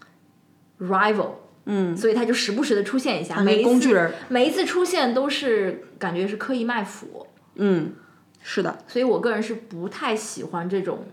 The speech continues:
Speaker 1: 这种、嗯，设计的。
Speaker 2: 啊，对，我其实也特别，特别讨厌卖腐的这一趴。就是他一开始他其实是把楚莹跟，就是小光搞得很腐。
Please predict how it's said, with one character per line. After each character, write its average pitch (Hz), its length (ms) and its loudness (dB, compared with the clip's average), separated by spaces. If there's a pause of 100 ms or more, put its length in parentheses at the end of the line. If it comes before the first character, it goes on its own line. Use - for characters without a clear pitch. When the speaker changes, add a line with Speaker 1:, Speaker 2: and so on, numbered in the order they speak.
(140)
Speaker 1:
这 202 100 -10
种、 - 200 -12 (340)
嗯， - 320 -20
设 226 220 -4
计 - 160 -8
的。 - 60 -20 (400)
Speaker 2:
啊， 190 560 6
对， 196 340 2
我 190 300 6
其 190 280 -2
实 214 380 6
也 175 240 2
特 165 140 -4
别， 208 100 2
特 196 100 0
别 180 180 4
讨 175 260 -4
厌 165 180 -2
卖 180 180 2
腐 175 160 -6
的 147 80 -6
这 170 80 -4
一 160 100 -2
趴。 151 360 -10 (600)
就 311 120 -6
是 311 100 -8
他 403 60 -6
一 480 160 -4
开 - 140 2 (140)
始 208 140 2
他 202 160 2
其 208 140 0
实 208 100 4
是 214 260 -2 (160)
把 180 220 0 (100)
楚 - 220 -2
莹 170 240 0
跟， 262 300 2 (600)
就 196 140 0
是 180 60 4
小 170 180 0
光 165 240 0
搞 160 140 -2
得 156 60 -4
很 156 200 -4
腐。 - 260 -8